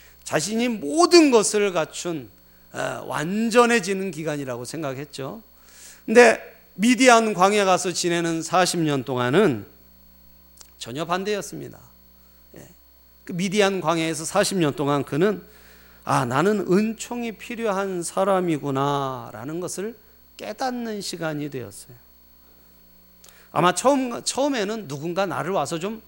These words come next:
와서 모셔가겠지.'라는 생각을 했을지도 모릅니다. 그러나 아무도 찾아오지 않고 세월만 무심하게 흘러갔을 때 스스로의 힘으로 할 수 있는 것이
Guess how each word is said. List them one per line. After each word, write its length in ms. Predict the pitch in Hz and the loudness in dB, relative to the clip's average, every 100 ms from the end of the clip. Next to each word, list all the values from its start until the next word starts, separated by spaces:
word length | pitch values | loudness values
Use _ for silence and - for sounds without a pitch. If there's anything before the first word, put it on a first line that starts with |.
| - _ | -20 _
와서 280 | - 147 196 | -2 0 0
모셔가겠지.'라는 1300 | 208 131 160 190 214 196 127 - - 135 120 113 156 165 | -4 -6 -6 -6 -4 -4 -6 -10 -6 -2 -2 -2 -2 -2
생각을 400 | 196 175 151 151 | -2 -2 0 -2
했을지도 460 | 165 160 - 143 | -4 -6 -4 -2
모릅니다. 680 | 131 117 117 104 95 117 214 - - - - | -2 -2 -4 -6 -8 -8 -8 -12 -20 -20 -12
그러나 440 | - 220 233 208 202 | 2 8 10 12 12
아무도 340 | 233 269 277 | 12 12 8
찾아오지 540 | - 240 240 208 185 | 6 6 8 8 8
않고 440 | 190 160 - 190 - - - - | 8 8 4 0 -2 -10 -16 -4
세월만 960 | - 302 320 311 285 254 262 247 254 | 4 10 12 12 12 12 12 10 4
무심하게 600 | 208 220 - 226 196 180 185 | -2 -2 -2 2 2 2 0
흘러갔을 720 | - 220 190 143 135 - 120 | -2 0 2 0 -2 -6 -10
때 360 | - 160 233 - - - - | -6 -4 -4 -8 -20 -20 -12
스스로의 640 | - - 226 240 214 180 | -6 -2 2 4 6 4
힘으로 260 | 151 160 143 | 2 0 -2
할 160 | 135 202 | -2 -4
수 160 | - | -2
있는 240 | 160 139 131 | -2 -2 -4
것이 440 | 123 - 160 - | -6 -6 -8 -10